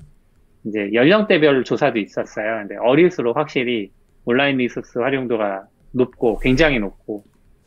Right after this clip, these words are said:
학교랑 책은 굉장히 적은.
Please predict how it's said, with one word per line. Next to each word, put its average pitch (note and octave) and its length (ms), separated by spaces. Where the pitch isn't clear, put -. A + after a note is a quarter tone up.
학교랑 F3+ 760
책은 F#3+ 500
굉장히 B2+ 400
적은. G2+ 420